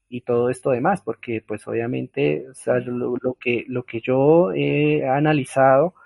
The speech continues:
eh, a profundidad, pues, es que esto lo que ayuda es a realmente tener un mayor control sobre el sistema monetario.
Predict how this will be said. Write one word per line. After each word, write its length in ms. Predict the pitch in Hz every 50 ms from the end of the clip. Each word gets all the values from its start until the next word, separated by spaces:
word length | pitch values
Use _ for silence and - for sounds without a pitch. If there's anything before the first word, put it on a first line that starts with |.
| - _ _ _ _ _ _ _
eh, 120 | - 120
a 80 | 120 120 -
profundidad, 720 | 131 131 123 - 131 127 123 123 120 120 117 117 117 - _
pues, 200 | - 151 147 -
es 160 | - - -
que 560 | - - 143 139 143 143 135 117 113 123 123 120
esto 500 | 117 - - - 131 135 135 135 135 131
lo 140 | 131 131 127
que 160 | - - 113
ayuda 480 | 110 117 123 123 120 123 127 131 135 139
es 220 | 135 135 135 - -
a 560 | 139 135 135 135 127 123 113 110 110 - _ _ _
realmente 500 | 131 127 123 120 123 127 127 127 - 139
tener 340 | - 147 139 123 117 117 123
un 120 | 123 123
mayor 380 | 127 127 127 131 135 123 123 -
control 480 | - 120 120 - - 143 175 226 220 -
sobre 280 | - - 135 127 120
el 80 | 120 -
sistema 420 | - 120 - - 123 117 117 120
monetario. 540 | 123 127 127 123 113 - - 110 104 98 -